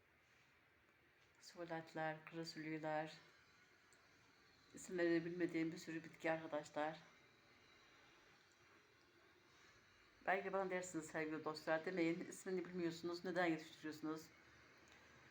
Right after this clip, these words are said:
Arkadaşlar, isimlerini bilmiyorum ama değişik değişik bir sürü isimleri var arkadaşlar bunların. Şunlara mesela tepişir,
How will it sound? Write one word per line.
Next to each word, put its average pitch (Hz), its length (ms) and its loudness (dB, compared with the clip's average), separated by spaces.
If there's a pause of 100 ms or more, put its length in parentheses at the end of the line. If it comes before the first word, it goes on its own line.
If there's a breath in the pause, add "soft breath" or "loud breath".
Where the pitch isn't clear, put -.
(680)
Arkadaşlar, 170 720 2 (1400)
isimlerini 208 420 2
bilmiyorum 185 380 4
ama 196 360 6 (2750)
değişik 214 300 2
değişik 190 300 4
bir 233 60 -2
sürü 185 200 0
isimleri 190 300 0
var 156 60 2
arkadaşlar 156 640 4
bunların. 156 300 0
Şunlara 190 300 0
mesela 185 460 4
tepişir, - 300 -6